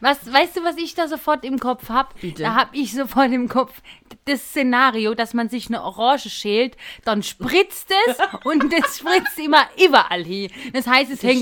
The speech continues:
Speaker 2: stimmt.
Speaker 1: in der Haar, im Gesicht und deswegen riecht die
Speaker 2: Deswegen
Speaker 1: nämlich nach
Speaker 2: riecht nach
Speaker 1: Orange.
Speaker 2: Orange.
Speaker 1: Deswegen riecht die nach Orange.
Speaker 2: Ja, das erklärt
Speaker 1: Eklig
Speaker 2: natürlich
Speaker 1: ist das, sie
Speaker 2: einiges,
Speaker 1: hat sich
Speaker 2: find
Speaker 1: nicht
Speaker 2: ich
Speaker 1: gewaschen,
Speaker 2: auch.
Speaker 1: ist das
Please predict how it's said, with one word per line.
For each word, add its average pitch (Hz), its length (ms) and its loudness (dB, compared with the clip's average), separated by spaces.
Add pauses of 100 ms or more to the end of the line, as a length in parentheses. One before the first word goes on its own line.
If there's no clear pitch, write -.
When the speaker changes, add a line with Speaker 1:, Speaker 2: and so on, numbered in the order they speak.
Speaker 2:
stimmt. - 80 -4
Speaker 1:
in 156 60 -10
der 175 160 -4
Haar, 262 240 6
im 220 120 -4
Gesicht - 480 -4
und 233 160 -4 (240)
deswegen 208 460 -6
riecht 190 240 -6
die 208 80 -10
Speaker 2:
Deswegen 208 180 -4
Speaker 1:
nämlich 320 140 -2
nach - 140 -4
Speaker 2:
riecht 240 180 -6
nach 359 220 -8
Speaker 1:
Orange. - 140 -4 (280)
Speaker 2:
Orange. 285 100 -14
Speaker 1:
Deswegen 226 440 -8
riecht 196 220 -12
die 190 60 -12
nach 175 160 -12
Orange. 160 500 -10
Speaker 2:
Ja, 170 80 -12
das 156 180 -16
erklärt 320 260 0 (120)
Speaker 1:
Eklig 208 240 -4
Speaker 2:
natürlich 247 60 -6 (120)
Speaker 1:
ist - 100 -8
das, 262 100 -2
sie 247 120 -2
Speaker 2:
einiges, 262 160 2
Speaker 1:
hat - 60 -12
sich 254 120 -8
Speaker 2:
find 226 160 -6
Speaker 1:
nicht 160 80 -6
Speaker 2:
ich 226 80 0
Speaker 1:
gewaschen, 262 320 4
Speaker 2:
auch. - 140 -4
Speaker 1:
ist - 180 -12
das 269 300 -6